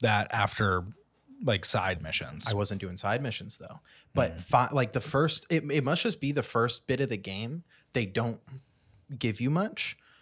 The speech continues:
Speaker 2: because at a
Speaker 1: Yeah, no.
Speaker 2: certain point, I think it starts to unlock more shit to do. But everyone had the same, like, dialogue shit for me, so I stopped doing it 'cause I was like, "Okay, well, I'm not gonna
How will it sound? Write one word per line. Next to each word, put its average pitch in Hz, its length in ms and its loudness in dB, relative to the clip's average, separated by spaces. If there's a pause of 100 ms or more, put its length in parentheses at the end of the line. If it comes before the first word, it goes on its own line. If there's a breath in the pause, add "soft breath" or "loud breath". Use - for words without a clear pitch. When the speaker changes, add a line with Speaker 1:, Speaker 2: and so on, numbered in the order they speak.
(160 soft breath)
Speaker 2:
because 131 320 6
at 123 100 8
a - 40 6
Speaker 1:
Yeah, 104 40 8
no. - 60 8
Speaker 2:
certain 135 240 4
point, 123 340 4
I 107 100 2
think 113 300 -2
it 98 160 -2
starts - 400 4
to 95 260 2 (160)
unlock 110 520 2
more 101 160 -2
shit 185 200 0
to - 120 -2
do. 92 320 -4 (420 soft breath)
But 139 260 4
everyone 165 340 6
had 147 100 4
the 127 60 0
same, 127 280 2
like, 98 200 0
dialogue 110 520 2
shit 101 220 -2
for - 80 -6
me, 107 80 2
so 107 140 2
I 101 60 2
stopped 113 440 2
doing 113 260 2
it - 120 -8
'cause - 100 -6
I 110 60 2
was 101 100 2
like, 104 140 -2
"Okay, 120 220 0
well, 95 160 0
I'm 104 80 2
not 135 160 2
gonna 107 320 2